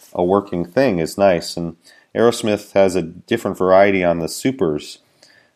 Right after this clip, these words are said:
that you get from completing modes that is, uh, unique, where if you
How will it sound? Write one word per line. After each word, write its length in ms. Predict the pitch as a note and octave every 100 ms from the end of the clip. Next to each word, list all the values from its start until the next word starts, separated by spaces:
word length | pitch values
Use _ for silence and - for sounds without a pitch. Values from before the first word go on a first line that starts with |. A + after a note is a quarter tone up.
| _
that 280 | F2+ E2+ D#2+
you 80 |
get 240 | E2+ F#2+ -
from 160 | F2
completing 420 | E2+ E2+ - A2+ F2+
modes 300 | D#2+ D2+ -
that 160 | D2+
is, 300 | D2+ D2 -
uh, 220 | D#2 D2 C#2+ -
unique, 560 | F2 F2 D2 C#2 - _ _ _ _ _ -
where 420 | E2+ E2 D#2+ -
if 160 | D#2+ D#2+
you 200 | E2+ -